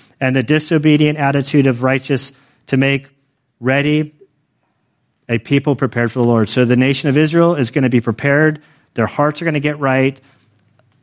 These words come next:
The, the soil is gonna be cultivated so that they might receive their Savior.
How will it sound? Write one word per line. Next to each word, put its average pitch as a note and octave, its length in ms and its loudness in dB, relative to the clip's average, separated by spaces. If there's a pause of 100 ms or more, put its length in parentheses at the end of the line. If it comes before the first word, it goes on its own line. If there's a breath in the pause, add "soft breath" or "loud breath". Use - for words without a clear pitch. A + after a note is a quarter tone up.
The, C3 260 0
the C3 160 -2
soil D#3+ 540 2
is D#3 160 -2
gonna D3+ 160 0
be C#3 120 0
cultivated D3 680 -2
so B2+ 140 -4
that A#2+ 120 -2
they C3 140 0
might C#3 220 -4
receive A#2+ 640 0
their G#2 140 -2
Savior. G2+ 480 -2